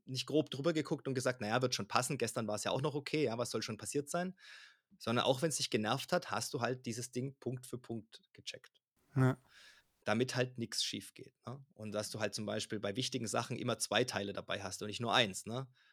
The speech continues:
Speaker 1: Also, es gibt den Spruch, „Two is one and one is none.“ Das heißt, weil das eine Teil, was du dabei hast, wenn das kaputt ist, ja, also wenn du eine Ersatzbatterie dabei hast und die nicht funktioniert nachher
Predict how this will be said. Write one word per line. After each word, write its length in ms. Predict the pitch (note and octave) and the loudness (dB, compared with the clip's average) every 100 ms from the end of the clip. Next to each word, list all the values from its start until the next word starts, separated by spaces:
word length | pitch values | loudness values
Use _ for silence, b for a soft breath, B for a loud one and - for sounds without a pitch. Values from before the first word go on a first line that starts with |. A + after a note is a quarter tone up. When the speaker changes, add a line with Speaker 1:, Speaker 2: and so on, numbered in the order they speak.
| _ | _
Speaker 1:
Also, 260 | G2+ A2 G#2+ _ - | -4 -4 -4 _ -18
es 80 | |
gibt 140 | - G2 | -14 -10
den 60 | G#2+ | -6
Spruch, 300 | - D3+ - | 2 2 2
„Two 220 | - D3 | 2 4
is 160 | C3 A2+ | 4 4
one 220 | B2+ D#3 | 2 2
and 120 | B2 | 2
one 160 | B2 B2+ | 2 2
is 100 | C3 | 0
none.“ 300 | B2 G#2 F#2 _ b b b b b b b _ _ | -2 -2 -8 _ b b b b b b b _ _
Das 180 | G#2 F#2+ | -10 0
heißt, 200 | A2 - | 0 2
weil 80 | A#2 | 2
das 140 | A#2 | 4
eine 180 | A#2 D#3 | 4 4
Teil, 160 | C#3+ C3 | 4 4
was 120 | A#2+ | 2
du 60 | |
dabei 220 | A#2+ A2 B2 | 2 4 2
hast, 140 | C#3+ | 2
wenn 80 | A2 | 0
das 180 | C3 B2+ | 0 0
kaputt 320 | - F#3+ F#3+ | 0 0 0
ist, 340 | B2+ - - _ _ _ _ - | -2 -4 -10 _ _ _ _ -8
ja, 120 | A2 | -6
also 180 | - A2 | -4 -4
wenn 80 | A#2 | 0
du 120 | A#2 | 2
eine 200 | A#2 F3+ | 4 4
Ersatzbatterie 560 | D#3 E3 - B2+ A#2+ A2+ | 4 2 0 0 0 0
dabei 300 | A2 G#2 G#2 | 0 -2 -2
hast 220 | C3+ D#3 | -2 -4
und 160 | B2 A2 | -6 -4
die 80 | D#3+ | -2
nicht 140 | - | -2
funktioniert 480 | D3 - D#3 F3 - | -4 -2 0 0 -2
nachher 340 | E3 B2+ D3 | -4 -4 -6